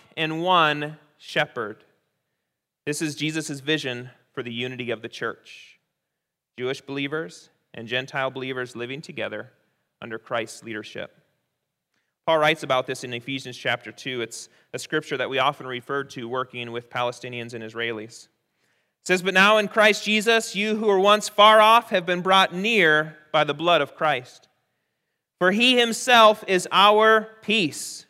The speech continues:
who has made us both one and has broken down in his flesh the dividing wall of hostility by abolishing the law of commandments expressed in ordinances,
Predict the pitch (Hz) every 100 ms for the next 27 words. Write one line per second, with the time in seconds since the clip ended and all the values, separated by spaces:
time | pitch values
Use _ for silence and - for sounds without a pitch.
0 | _ 175 170 160 175 196 185 - 165 160
1 | 156 202 247 277 294 - _ _ - 147
2 | 147 135 190 214 220 196 196 196 180 175
3 | 208 208 - 190 202 208 - 151 143 160
4 | 190 196 196 190 190 190 - 196 - 175
5 | 156 123 110 120 _ _ _ _ 120 120
6 | 135 147 156 165 151 147 151 156 156 120
7 | 113 113 131 - - 135 139 139 120 110
8 | 104 - 101 - -